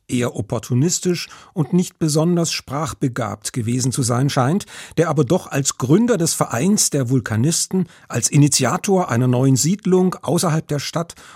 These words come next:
und nicht zuletzt als großer Redner in die Chronik eingeht. Geschichte, so zeigt sein erstaunlicher Aufstieg, ist weniger das Resultat klarer Absichten als das Ergebnis günstiger Gelegenheiten. Auf jeder Seite ist diesem klugen Buch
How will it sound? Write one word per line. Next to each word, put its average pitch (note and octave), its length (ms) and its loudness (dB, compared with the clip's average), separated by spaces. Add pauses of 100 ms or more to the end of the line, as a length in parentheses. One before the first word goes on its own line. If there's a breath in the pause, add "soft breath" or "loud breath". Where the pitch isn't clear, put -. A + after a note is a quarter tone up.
und E3+ 160 0
nicht G#3 200 0
zuletzt E3+ 580 -2
als - 180 -6
großer D#3 400 0
Redner G2+ 480 -4
in G#2 100 -6
die G#2+ 120 -2
Chronik A2+ 440 -2
eingeht. G2 560 -4 (240)
Geschichte, F3+ 480 -6 (260 loud breath)
so - 140 -4
zeigt C#3+ 480 0
sein A2 240 -4
erstaunlicher B2 720 -2
Aufstieg, A#2+ 500 -4 (420 loud breath)
ist C3 200 -2
weniger F#3+ 320 2
das B2+ 220 0
Resultat A#2+ 640 -2
klarer G#2 480 -4
Absichten D3 640 -4 (200 loud breath)
als C3 180 -6
das - 160 -6
Ergebnis C3 760 -2
günstiger B2+ 500 2
Gelegenheiten. A#2+ 800 0 (800 soft breath)
Auf - 160 -8
jeder G3 240 0
Seite A2 340 -2
ist E3+ 280 -6
diesem C3 400 0
klugen D#3 420 -2
Buch C#3+ 320 -4